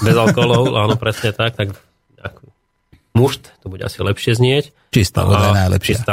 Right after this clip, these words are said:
Speaker 1: voda, dobre, budíš. A, a povedzme si celkom úprimne, že prevažná väčšina týchto ľudí sem, síce prichádza za novým životom,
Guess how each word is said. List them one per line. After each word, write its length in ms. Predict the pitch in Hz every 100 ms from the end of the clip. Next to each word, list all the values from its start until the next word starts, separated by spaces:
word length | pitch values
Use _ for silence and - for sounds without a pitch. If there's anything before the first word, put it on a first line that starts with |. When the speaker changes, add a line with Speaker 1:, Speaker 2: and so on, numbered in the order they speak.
| 95
Speaker 1:
voda, 160 | 95 -
dobre, 300 | - - 110
budíš. 480 | 104 131 147 - _ _ _ 107
A, 400 | 107 110 107 110
a 180 | 117 110 110 110 - _ _
povedzme 300 | 123 127 127
si 140 | 123 123
celkom 400 | 131 120 131 123
úprimne, 240 | 131 127
že 160 | 120 120
prevažná 400 | 131 135 123 120
väčšina 400 | 127 - 127 117
týchto 320 | 123 - 117
ľudí 400 | 123 120 123 120
sem, 400 | 120 123 120 110
síce 320 | - 123 123
prichádza 400 | 135 151 165 127
za 160 | 117 117
novým 240 | 120 120
životom, 640 | 104 104 113 - 151 185